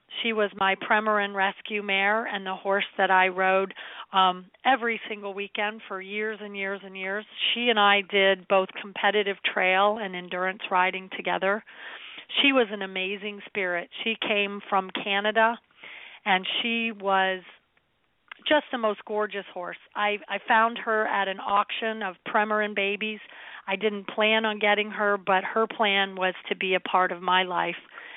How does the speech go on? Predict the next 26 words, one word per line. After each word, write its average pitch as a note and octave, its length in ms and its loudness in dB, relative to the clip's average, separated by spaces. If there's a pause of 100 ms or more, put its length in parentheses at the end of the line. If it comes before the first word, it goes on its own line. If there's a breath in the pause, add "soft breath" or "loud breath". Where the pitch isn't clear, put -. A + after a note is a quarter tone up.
and G3+ 160 6
I F#3+ 60 8
loved G3 340 4
her F#3 340 2
every G#3+ 380 0
minute G3+ 460 -4 (160)
for F#3 120 -8 (120)
fourteen F#3+ 560 -2
years. F3 320 -4 (1300 loud breath)
Tahoe, B3 560 4
the A3 160 -4
other G#3+ 180 0
horse A3+ 280 -4 (100)
that A3 120 0
I G#3+ 160 4
lost, A3 420 2 (200)
he A#3 140 -6
was G#3+ 240 -2
my F#3+ 220 -4
wild G3 400 0
Mustang, G3+ 760 0
and G3 160 -8
he A3 220 -6
was G3+ 220 -4
my F#3 220 -6
heart. E3+ 380 -4